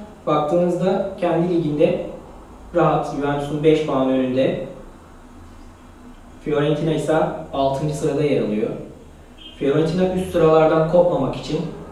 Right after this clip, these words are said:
Inter ise aradaki puan farkını Juventus'ta korumak için bu maçı kazanmak isteyecektir. Baktığınızda Inter ve Fiorentina Serie A'nın, e, ilk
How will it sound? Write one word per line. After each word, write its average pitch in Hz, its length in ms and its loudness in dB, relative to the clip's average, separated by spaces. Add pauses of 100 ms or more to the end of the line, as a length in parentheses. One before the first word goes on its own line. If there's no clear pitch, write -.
(300)
Inter 175 340 0
ise 160 300 0 (420)
aradaki 139 400 2
puan 160 260 4
farkını 135 380 0
Juventus'ta 143 480 -4
korumak 147 340 -2
için 131 180 -4
bu 135 40 -4
maçı 135 260 -4
kazanmak 135 420 0
isteyecektir. 135 680 -4 (2000)
Baktığınızda 185 1000 4 (1000)
Inter 170 440 2 (340)
ve 147 100 -4
Fiorentina 165 640 6
Serie 170 360 2
A'nın, 165 340 2 (640)
e, 113 360 -2 (280)
ilk 185 240 0